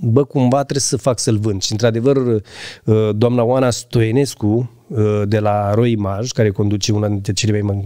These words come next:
mari case de distribuție, mi-a zis, „Eu îți iau filmul, dar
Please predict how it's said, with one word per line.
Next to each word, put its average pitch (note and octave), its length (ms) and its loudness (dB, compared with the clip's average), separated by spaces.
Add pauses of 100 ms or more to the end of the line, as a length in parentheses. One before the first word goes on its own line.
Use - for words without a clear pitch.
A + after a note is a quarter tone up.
mari A2+ 180 2
case - 280 -6
de G2+ 120 0
distribuție, G#2+ 680 -2 (580)
mi-a A#2+ 140 4
zis, C#3+ 280 -2
„Eu D#3 160 4
îți D3+ 180 2
iau F#3+ 100 4
filmul, G2+ 520 0
dar G#2+ 220 -4